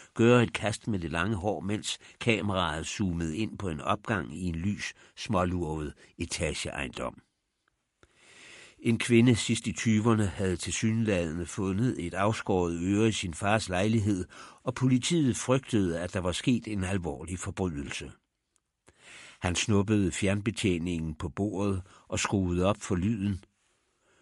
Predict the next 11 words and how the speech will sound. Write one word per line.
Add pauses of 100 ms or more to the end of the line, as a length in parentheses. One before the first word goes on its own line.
(140)
Politiet
efterlyste
vidner,
der
vidste
noget
om
lejlighedens
ejer, (380)
Anton
Jørgensen.